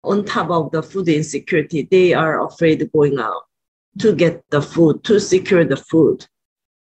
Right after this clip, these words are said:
And also, they are also suffering for the, like, a financial difficulties.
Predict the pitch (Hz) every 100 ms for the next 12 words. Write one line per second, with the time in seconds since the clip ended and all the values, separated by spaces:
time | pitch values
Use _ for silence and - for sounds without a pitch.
0 | _ 185 175 170 160 - - 202 202 -
1 | 180 175 185 185 180 165 160 - 185 -
2 | 175 170 190 175 170 175 170 170 170 165
3 | 151 143 - _ _ _ - 165 160 -
4 | 175 170 151 151 160 147 147 156 _ -
5 | 175 190 226 196 - 240 247 -